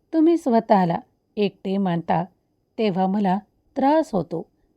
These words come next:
आणि मी तुम्हाला आठवण करून देण्यासाठी आलो आहे की मी सदैव तुमच्यासाठी इथे उपस्थित आहे. तुम्ही जे काही मागत आहात,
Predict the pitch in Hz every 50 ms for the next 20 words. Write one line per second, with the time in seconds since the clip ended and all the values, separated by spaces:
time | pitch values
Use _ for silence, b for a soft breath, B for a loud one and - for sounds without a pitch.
0 | _ _ - 208 208 202 208 214 202 202 262 294 - 254 208 190 180 170 165 165
1 | - _ _ _ _ _ _ - 185 185 180 180 175 196 247 269 285 - 240 208
2 | 226 226 196 175 175 170 226 254 - - - 151 - 160 170 - _ _ _ _
3 | _ _ _ _ - 185 180 180 214 240 226 175 139 156 170 180 - _ _ _
4 | _ _ _ _ - 311 320 339 349 339 - - - - 180 202 214 202 160 170
5 | 247 - _ _ _ _ _ - 254 226 196 170 - 240 240 - - 151 135 -
6 | 175 226 - _ _ _ _ _ _ _ - 277 277 277 262 247 240 254 285 _
7 | _ _ _ _ - 233 214 208 - 269 277 269 _ 262 214 170 180 156 135 143
8 | 156 170 - _ _ _ _ _ _ _ _ - 240 214 214 240 202 - 196 208
9 | 226 220 - 233 202 196 247 240 220 202 175 160 220 240 - - 240 190 214 175